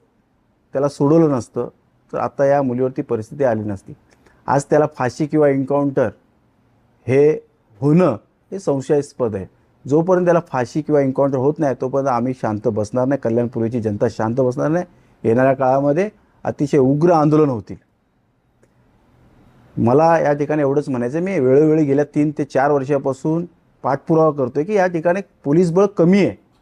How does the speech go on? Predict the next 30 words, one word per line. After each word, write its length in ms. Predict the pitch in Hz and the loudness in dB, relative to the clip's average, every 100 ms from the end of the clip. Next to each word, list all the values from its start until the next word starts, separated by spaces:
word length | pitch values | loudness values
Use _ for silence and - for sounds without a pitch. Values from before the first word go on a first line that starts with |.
| _ _ _ _ _ _ _ - | _ _ _ _ _ _ _ -2
पोलिसांची 460 | 151 170 180 175 | 2 2 2 0
संख्याबळ 520 | 175 147 147 190 185 | 0 0 2 4 4
कमी 220 | 185 175 180 | 2 2 2
आहे, 80 | |
बीट 260 | 175 170 175 | 2 0 0
मार्शल 240 | 175 160 | -2 -2
कमी 300 | 170 - 196 | -2 0 0
फिरतायत. 400 | 185 151 - 123 - _ _ _ _ _ _ - | 0 -2 0 -2 -2 _ _ _ _ _ _ -2
कल्याण 280 | 156 160 185 | 2 2 2
पश्चिमेला 580 | - 160 - 185 185 180 | 0 -2 -2 0 2 0
तीन 320 | - 214 220 | -2 -2 0
पोलीस 220 | 190 165 | 2 0
स्टेशन 160 | 165 165 | 0 0
आहे, 100 | 151 | 2
महात्मा 280 | 139 160 147 | 0 -2 -2
फुले, 140 | 156 156 | 0 -2
खडकपाडा, 600 | - 143 143 147 143 147 | 0 0 0 0 2 2
बाजारपेठ. 600 | 143 123 123 139 127 131 127 _ _ - | 2 0 2 0 0 -4 -4 _ _ -4
या 220 | 143 175 | 0 2
ठिकाणी 340 | 170 170 180 185 | 2 0 0 0
तेवढेच 340 | 170 175 208 - - _ - | 0 2 0 -4 -20 _ -10
मोठ्या 240 | 139 165 | -2 0
प्रमाणात 280 | 170 165 165 | 2 2 0
स-, 140 | - - | -4 -12
लोकसंख्या 600 | 151 143 156 160 147 160 | -4 -2 0 0 2 2
असताना 300 | 139 - 170 | 2 0 -2
देखील 420 | 156 147 147 165 113 _ _ - | 0 -2 0 -2 -2 _ _ -4
एकच 340 | 165 180 202 | -2 0 2
इन्चार्ज 460 | 170 139 151 123 104 | 2 2 2 0 0
आहे. 240 | 101 101 | -6 -8